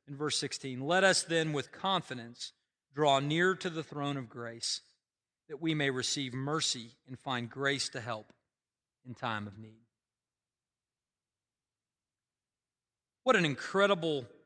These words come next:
statement, and what great hope for those of us who are vulnerable.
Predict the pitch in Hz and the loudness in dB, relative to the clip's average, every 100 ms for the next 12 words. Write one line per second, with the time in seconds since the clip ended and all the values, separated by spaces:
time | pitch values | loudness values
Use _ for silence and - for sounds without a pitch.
0 | _ _ - - 135 127 120 113 _ _ | _ _ -4 -2 -4 -4 -14 _ _ _
1 | _ _ _ _ _ _ 151 156 151 139 | _ _ _ _ _ _ -4 2 2 2
2 | - - _ _ _ 147 131 175 180 - | -4 -20 _ _ _ -14 4 4 4 0
3 | - 139 117 - _ _ 143 127 139 135 | -2 0 -2 -10 _ _ -10 -2 0 0
4 | 131 127 123 - 131 120 107 117 117 113 | -2 -2 -2 -4 -6 -8 -8 -8 -6 -8
5 | 110 107 | -10 -14